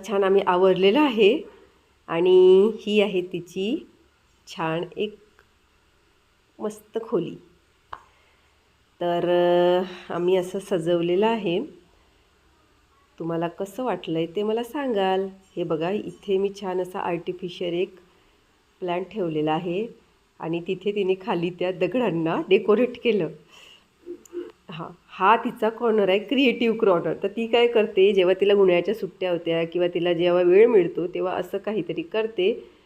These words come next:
आणि ती भिंतीवर चिपकवते. आणि मला पण आवडतं, जेणेकरून मुलांचा उत्साह हा दांडगा होतो.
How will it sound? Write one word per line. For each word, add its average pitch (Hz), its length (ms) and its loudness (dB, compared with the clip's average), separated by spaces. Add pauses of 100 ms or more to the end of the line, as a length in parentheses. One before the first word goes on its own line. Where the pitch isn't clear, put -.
(440)
आणि 214 280 2
ती 226 80 0
भिंतीवर 190 420 2
चिपकवते. 165 760 -8 (300)
आणि 190 200 2
मला 202 260 4
पण 269 160 2
आवडतं, 202 400 2
जेणेकरून 190 500 2
मुलांचा 190 540 2
उत्साह 220 460 -4
हा 214 140 0
दांडगा 185 360 0
होतो. 208 560 2